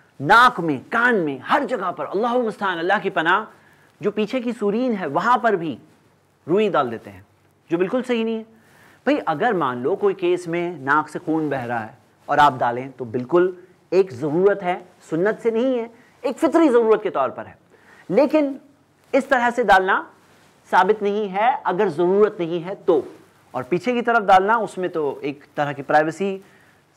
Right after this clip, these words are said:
को पार करने की बात है। मैंने आपको पहले बताया था कि लोग जज्बे में जब होते हैं तो शर्मगाह के बालों को भी शेव करते हैं, यहाँ तो रान देखने की भी इजाज़त नहीं है। फसतरहु की खास ताकीद है,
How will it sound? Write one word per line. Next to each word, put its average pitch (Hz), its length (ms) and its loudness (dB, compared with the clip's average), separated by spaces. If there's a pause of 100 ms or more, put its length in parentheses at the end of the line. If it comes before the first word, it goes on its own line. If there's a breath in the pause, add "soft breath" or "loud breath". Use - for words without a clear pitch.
(140)
को 160 220 2
पार 175 320 4
करने 214 220 -2
की 208 100 -4
बात 190 240 6
है। 190 140 -10 (260)
मैंने 160 180 0
आपको 175 200 0
पहले 165 280 2
बताया 185 300 6
था 180 140 -4 (400 soft breath)
कि 175 60 2
लोग 175 220 0
जज्बे 160 280 0
में 196 100 -2
जब 180 160 2
होते 170 180 -4
हैं 190 200 -2 (440 soft breath)
तो 196 440 2 (800 soft breath)
शर्मगाह 202 380 4
के 180 140 0
बालों 151 320 4
को 202 120 2
भी 220 340 -2
शेव 196 300 2
करते 190 220 0
हैं, 180 220 -8 (220 soft breath)
यहाँ 170 220 2
तो 214 160 4 (120)
रान 185 420 4
देखने 220 280 2
की 220 100 -4
भी 240 100 0
इजाज़त 202 400 0
नहीं 196 180 -4
है। 185 120 -10 (340 soft breath)
फसतरहु 220 640 2
की 226 180 -6
खास 233 440 2
ताकीद 220 380 0
है, 185 200 -8